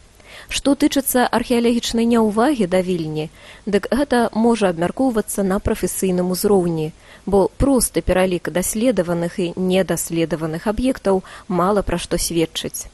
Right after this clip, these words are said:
Пра тое, што цяперашнія раскопкі былі не планавыя, а выкліканыя знаходкамі будаўнікоў, распавялі самі літоўскія археолагі. Літоўскі журналіст услед за літоўскімі гісторыкамі супрацьстаўляе беларускасць і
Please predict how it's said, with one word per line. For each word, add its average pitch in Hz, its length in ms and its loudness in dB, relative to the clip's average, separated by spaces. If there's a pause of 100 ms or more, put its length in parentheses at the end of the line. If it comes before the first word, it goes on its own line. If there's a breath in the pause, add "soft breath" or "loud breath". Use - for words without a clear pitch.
(500)
Пра 240 120 2
тое, 285 240 4
што - 160 0
цяперашнія 190 640 0
раскопкі 214 480 0
былі 208 300 4
не 190 200 0
планавыя, 175 760 0 (320 loud breath)
а 202 180 2
выкліканыя 202 640 2
знаходкамі 196 580 0
будаўнікоў, 214 720 2 (360 loud breath)
распавялі 220 580 2
самі 190 500 0
літоўскія 165 560 -2
археолагі. 156 560 -2 (680)
Літоўскі 240 540 2
журналіст 202 600 0
услед 254 400 -2
за 226 160 0
літоўскімі 247 560 0
гісторыкамі 190 720 0
супрацьстаўляе 196 800 0
беларускасць 190 720 0
і 208 120 -2